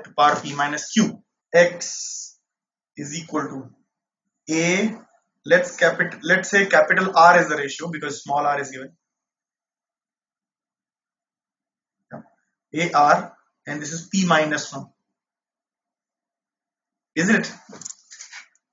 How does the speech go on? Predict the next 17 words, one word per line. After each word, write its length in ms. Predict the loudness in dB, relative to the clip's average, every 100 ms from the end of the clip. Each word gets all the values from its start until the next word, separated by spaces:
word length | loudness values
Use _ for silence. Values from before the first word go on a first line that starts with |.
| _ _ _ _ _
X 260 | 0 2 2
is 180 | -2 2
A 200 | 4 6
R 320 | 8 8 6
P 140 | 2 0
minus 400 | 0 0 -4 -6
one. 200 | -12 -14 _ _ _ _ _ _ _ _ _
So 140 | 0
this 140 | 2 2
is 180 | 2
X. 580 | 2 2 -4 -10 -14 -10 4
What 140 | 6
is 100 | 6
Y? 400 | 6 6 6 -2 -18 _ _ _ _ _ _ _ _ _ _ _ _ _ _ _ _ _ _ _ _ _ 4
Now 220 | 6 6
here 320 | 4 6 8
itself 460 | 8 4 4 4